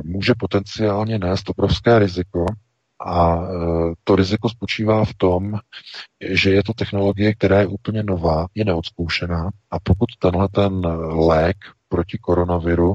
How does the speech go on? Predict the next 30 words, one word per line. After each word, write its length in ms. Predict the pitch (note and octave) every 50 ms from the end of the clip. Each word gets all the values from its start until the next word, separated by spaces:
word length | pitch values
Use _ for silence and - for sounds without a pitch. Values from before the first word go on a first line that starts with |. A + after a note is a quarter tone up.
| - -
nebo 260 | F2 D#2 D2+ D2+ D#2
lék, 200 | E2 D2+ D2+ D2+ _ -
vakcína 680 | D#2 D2 D2+ F2+ - - - - - G2 F#2+ G2 F2+ D#2+
proti 400 | - - _ _ - D#2+ D#2 D#2 D2 -
koronaviru 540 | F2 E2 D#2+ D#2+ D#2+ D#2 D2+ D2+ D2+ D#2 D#2 - - - - - - - A2+ G#2+ -
od 80 | -
společnosti 600 | - - - E2+ E2 E2+ - - F#2+ F2 - - F#2
Moderna, 500 | F2+ F2+ F2 F2+ F#2+ G2+ G#2 G2 E2+ E2 - -
to, 120 | - - - -
pokud 220 | - - - F2+ F2
by 60 | F2+ E2+
byl 120 | G2+ G#2+
schválen, 580 | G#2+ - - - F2+ E2+ D#2 D#2 D2+ D2+ D2+ F2
tak 140 | - - -
se 100 | - G2+
stane 340 | F2+ - - G2+ G2 G#2 G#2+ G#2 _ _
první 400 | - G#2 F#2 F2 E2 E2+ F#2+ G#2
vakcínou 800 | G2+ F2 F2 - - - - - - E2+ E2+ E2 E2 D#2+ E2+ G2
na 100 | G2+ F#2
světě, 480 | - - - F#2 F2 E2+ - - E2+ E2 _
která 220 | - E2+ D#2+ D#2
je 120 | - F2+ F2
založena 520 | - F2 E2 E2 D#2+ - E2+ D#2+ D#2+ E2 F2 - - - - - _ -
na 100 | - E2
technologii 760 | - - E2 - - F#2 F2 E2+ E2+ E2+ - F2 F2 F2+ E2+ -
M 180 | - F2+ F2+
R 120 | F2+ E2+ E2+
N 160 | E2+ F2 F2
A. 340 | E2+ F2 F2+ F#3+ F#3 - - _ _ _ _ - - - - - - - - - - _ _ - G2
A 280 | - - E2 E2 D#2